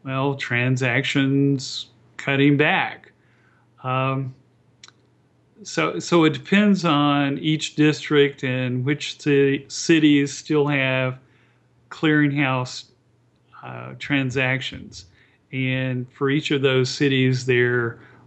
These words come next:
local board of directors, you know, key business leaders, key company leaders.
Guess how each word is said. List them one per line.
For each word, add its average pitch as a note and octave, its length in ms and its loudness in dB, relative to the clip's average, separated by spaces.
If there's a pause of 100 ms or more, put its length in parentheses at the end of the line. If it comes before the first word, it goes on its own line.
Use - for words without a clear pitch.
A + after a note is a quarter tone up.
local D3 460 4
board C3 320 4
of A#2+ 140 -2
directors, B2+ 1120 0 (200)
you B2 120 -12
know, B2+ 320 -10 (380)
key C#3+ 560 0 (320)
business D3+ 480 6
leaders, C3+ 640 4
key B2+ 440 -2
company D3 600 2
leaders. C3 880 2